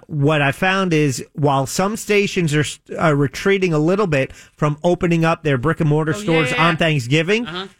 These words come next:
Speaker 1: they're making their online versions, online deals available,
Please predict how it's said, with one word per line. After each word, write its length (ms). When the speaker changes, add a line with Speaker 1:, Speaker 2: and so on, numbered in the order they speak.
Speaker 1:
they're 140
making 360
their 280
online 640
versions, 760
online 480
deals 460
available, 560